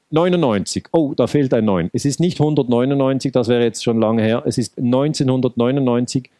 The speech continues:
greift Bill Clinton Serbien an. Da kann ich Ihnen einfach sagen, es ist nicht erlaubt.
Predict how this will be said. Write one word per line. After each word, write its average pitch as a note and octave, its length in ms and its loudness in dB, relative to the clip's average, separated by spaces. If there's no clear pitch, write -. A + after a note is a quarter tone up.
greift B2 580 -2
Bill F#3 180 0
Clinton C#3+ 760 0
Serbien B2 460 0
an. E2 220 -6
Da B2 80 -4
kann E3+ 240 -4
ich G#3 120 -2
Ihnen F#3+ 140 0
einfach D3+ 280 -2
sagen, D#3 560 -2
es C#3 160 -4
ist B2+ 240 -6
nicht E3 280 -4
erlaubt. G#3 500 -4